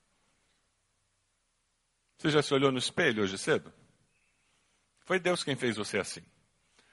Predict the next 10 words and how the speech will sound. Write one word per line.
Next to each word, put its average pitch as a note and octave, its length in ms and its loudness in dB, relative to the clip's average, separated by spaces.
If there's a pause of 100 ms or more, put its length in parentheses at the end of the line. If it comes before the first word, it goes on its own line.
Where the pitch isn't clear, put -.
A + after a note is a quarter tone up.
(320)
Você - 160 -8
tá G4+ 100 -2
meio F#4+ 180 2
estragado, E3 840 6
né? G3 200 4
Porque - 280 -2
você D3+ 240 0
anda F#3+ 160 4
se G#3+ 140 -2
estragando. C3+ 760 2